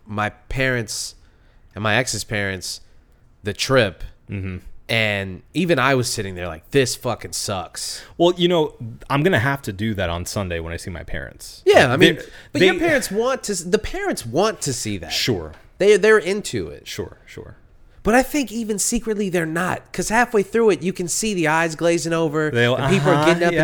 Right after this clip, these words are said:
Speaker 1: and going to the
Speaker 2: yes.
Speaker 1: kitchen.
Speaker 2: It's really nice."
Speaker 1: And then, yeah, and it's like, "We don't have to do this. I don't have to show you all these pictures. In fact, I could just delete these right now.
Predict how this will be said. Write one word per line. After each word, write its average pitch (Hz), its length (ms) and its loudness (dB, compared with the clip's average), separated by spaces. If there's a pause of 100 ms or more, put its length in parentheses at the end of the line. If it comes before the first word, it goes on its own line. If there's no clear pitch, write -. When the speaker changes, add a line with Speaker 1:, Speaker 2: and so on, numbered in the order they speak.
Speaker 1:
and 165 60 6
going 170 140 4
to 165 40 4
the 156 80 0
Speaker 2:
yes. 151 80 -10
Speaker 1:
kitchen. 160 720 -2
Speaker 2:
It's - 180 -8
really 147 180 0
nice." 143 380 0
Speaker 1:
And 156 140 0
then, 165 180 4
yeah, 220 200 6
and 143 100 2
it's 156 160 -4
like, 190 180 0
"We 277 140 4
don't 285 160 4
have 254 260 2
to 233 80 -2
do 196 220 2
this. 247 240 2
I 202 80 0
don't 294 140 -6
have 262 200 -2
to - 80 -10
show - 160 -4
you 196 160 -2
all 175 80 0
these 156 160 -6
pictures. 92 440 -4
In 139 80 4
fact, 214 300 2
I 214 100 0
could 202 120 -6
just 147 200 -2
delete 143 260 -2
these 117 180 -8
right 143 240 -2
now. 120 280 -2